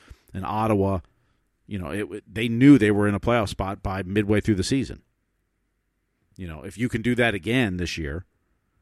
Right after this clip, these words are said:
then you, it allows you a lot of flexibility to play your backup goalie more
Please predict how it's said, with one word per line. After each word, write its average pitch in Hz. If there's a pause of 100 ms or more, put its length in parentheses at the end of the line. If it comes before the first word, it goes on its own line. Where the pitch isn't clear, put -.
(300)
then 110
you, 110
it 113
allows 107
you 107
a 95
lot 92
of 82
flexibility 82
to 95
play 113
your 101
backup 85
goalie 78
more 69